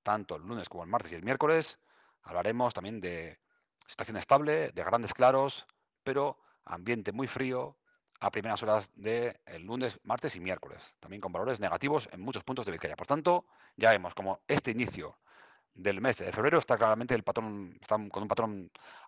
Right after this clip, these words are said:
atmosférico muy marcado, anticiclón invernal, que quiere decir poca lluvia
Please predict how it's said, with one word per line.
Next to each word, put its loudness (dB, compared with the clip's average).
atmosférico -4
muy -4
marcado, 2
anticiclón -2
invernal, 4
que -10
quiere 2
decir 0
poca 6
lluvia 0